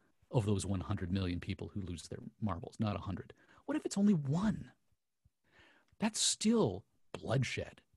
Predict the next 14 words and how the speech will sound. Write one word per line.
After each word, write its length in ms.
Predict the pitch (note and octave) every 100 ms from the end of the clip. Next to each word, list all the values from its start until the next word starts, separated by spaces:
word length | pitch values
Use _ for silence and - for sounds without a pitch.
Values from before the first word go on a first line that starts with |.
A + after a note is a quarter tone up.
| _ _ _ _
I 140 | - E3+
am 200 | F3+ D#3+
convinced 1000 | C3 - A2+ F2 F2+ C#3 G#2+ - - - -
there 140 | G#2+
will 240 | G2+ A#2 A2+
be 140 | A#2+
bloodshed 640 | F2+ F#2+ G2 - E2 - - _ _ _ _
post-election 640 | - A#2+ - F#2+ F#2 - E2+
day, 240 | - - _ _ _ _ -
possibly 420 | G3 G#3 F#3 F3
even 240 | E3 D#3+ -
on 380 | C3 A#2+ G2+ F2 - -
election 440 | G2 F2+ - F2
day, 340 | D2+ C#2 -